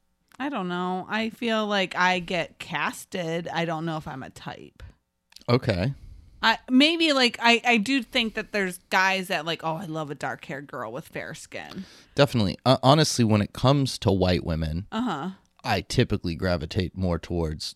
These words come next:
Speaker 2: like, brunettes, like, dark, darker features
Speaker 1: Yeah.
Speaker 2: in general. Blondes are very rare for me.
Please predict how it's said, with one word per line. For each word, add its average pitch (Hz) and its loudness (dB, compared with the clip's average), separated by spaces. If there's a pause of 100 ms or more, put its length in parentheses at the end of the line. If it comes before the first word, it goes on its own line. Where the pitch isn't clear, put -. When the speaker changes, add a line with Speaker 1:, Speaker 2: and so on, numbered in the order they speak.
Speaker 2:
like, 82 0 (460)
brunettes, 82 0
like, 98 2
dark, 90 4 (260)
darker 107 8
features - -6 (140)
Speaker 1:
Yeah. 190 -6
Speaker 2:
in 120 6
general. 82 2 (480)
Blondes 143 8
are 107 8
very 104 8
rare 76 2
for - -4
me. 80 -6